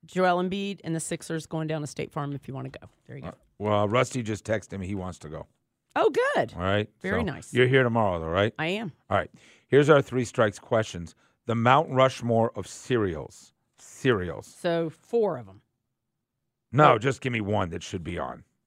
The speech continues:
Speaker 2: I don't need, I don't need four. Who, who is on the Mount Rushmore of cereals? All right. Do you have one?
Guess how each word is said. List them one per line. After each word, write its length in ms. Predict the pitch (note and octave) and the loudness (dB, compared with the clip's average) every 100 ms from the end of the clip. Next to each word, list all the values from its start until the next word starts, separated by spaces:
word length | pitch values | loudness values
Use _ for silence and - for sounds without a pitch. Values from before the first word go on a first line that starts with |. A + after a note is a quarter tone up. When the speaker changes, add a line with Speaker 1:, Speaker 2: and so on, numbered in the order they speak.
| - | -6
Speaker 2:
I 80 | G2+ | -2
don't 140 | A2 | 0
need, 140 | A2+ A#2+ | -2 -2
I 100 | A2+ | 0
don't 120 | A#2 | -2
need 160 | A2+ F2+ | -2 -8
four. 320 | - D2+ - _ _ _ _ _ | -12 -12 -14 _ _ _ _ _
Who, 340 | D#3 F3+ F3+ | 6 8 6
who 240 | C3 F#3 F3+ | 6 6 8
is 160 | D#3 | 6
on 240 | C3+ C#3 B2+ | 4 4 4
the 80 | A2 | 2
Mount 260 | G#2 G2+ | 0 0
Rushmore 560 | G2+ G2 - F2 C#2 C#2+ _ _ | -2 -4 -4 -12 -12 -14 _ _
of 120 | F2 | -12
cereals? 680 | - F#2+ D2+ B1+ - - _ - | -10 -8 -8 -8 -14 -20 _ -6
All 100 | G2 | -2
right. 260 | G#2 A#2+ - _ _ _ _ _ _ _ _ - | 0 -2 -6 _ _ _ _ _ _ _ _ -4
Do 100 | A2 | 2
you 60 | |
have 180 | G#2+ A2 | 4 6
one? 300 | B2 C3 C#3+ | 4 2 0